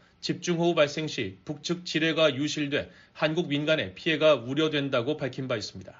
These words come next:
한국합동참모본부도 북한군이 사월부터 수만 발 규모의 지뢰를 매설하고 있으며 특히 나뭇잎 모양으로 생겨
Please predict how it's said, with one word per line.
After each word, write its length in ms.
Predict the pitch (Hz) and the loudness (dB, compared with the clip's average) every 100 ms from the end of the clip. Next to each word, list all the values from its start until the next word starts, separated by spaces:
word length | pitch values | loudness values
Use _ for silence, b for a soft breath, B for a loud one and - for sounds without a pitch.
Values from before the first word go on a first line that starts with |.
| _ _ _ _ _ _ _ | _ _ _ _ _ _ _
한국합동참모본부도 1400 | - 170 180 180 175 196 185 - 180 175 156 156 120 92 B B | -2 2 2 2 0 -2 -2 0 2 2 0 -2 -2 -4 B B
북한군이 440 | - - 160 156 175 | -10 0 0 4 6
사월부터 720 | - 143 165 151 - 120 - b | 6 6 2 0 -4 -6 -8 b
수만 480 | - - 180 180 180 | -16 -4 4 4 6
발 180 | 175 170 | 4 2
규모의 400 | 165 160 165 104 | 0 0 0 -2
지뢰를 400 | - 156 156 170 | -2 0 2 2
매설하고 480 | 127 131 165 147 139 | 2 2 2 0 0
있으며 400 | 127 147 113 90 B B | -6 -6 -8 -8 B B
특히 420 | - 151 165 160 123 | -14 0 4 4 2
나뭇잎 400 | 123 151 165 180 | 2 2 2 2
모양으로 400 | 160 160 160 170 | 4 2 2 -4
생겨 440 | 165 147 156 147 | -4 -2 2 2